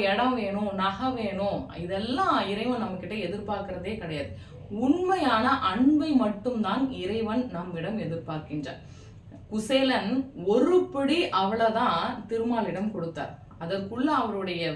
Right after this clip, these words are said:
வீடு மிகப்பெரிய கோடி கோபுரங்கள்லாம் நிறைந்து கோடிகளில் புரளுகின்ற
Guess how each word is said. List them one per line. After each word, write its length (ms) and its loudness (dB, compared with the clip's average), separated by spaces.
வீடு 300 -2
மிகப்பெரிய 680 -4
கோடி 340 -2
கோபுரங்கள்லாம் 1000 2
நிறைந்து 560 2
கோடிகளில் 800 4
புரளுகின்ற 720 0